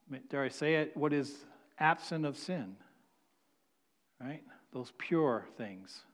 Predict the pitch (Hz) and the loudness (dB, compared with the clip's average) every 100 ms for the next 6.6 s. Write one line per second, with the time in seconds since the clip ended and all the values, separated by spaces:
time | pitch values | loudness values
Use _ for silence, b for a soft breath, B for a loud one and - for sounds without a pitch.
0 | _ _ _ _ _ _ _ _ _ _ | _ _ _ _ _ _ _ _ _ _
1 | _ _ _ _ _ _ _ _ _ _ | _ _ _ _ _ _ _ _ _ _
2 | _ _ _ _ _ _ _ _ _ _ | _ _ _ _ _ _ _ _ _ _
3 | _ - 143 156 156 147 147 151 156 131 | _ -4 2 4 4 2 6 8 8 6
4 | 104 92 - - _ _ - 131 139 139 | -4 -4 -10 -20 _ _ -8 0 2 2
5 | 131 139 139 131 107 101 95 - _ _ | 2 2 4 2 -2 -4 -8 -18 _ _
6 | _ _ _ _ 175 208 | _ _ _ _ -8 -8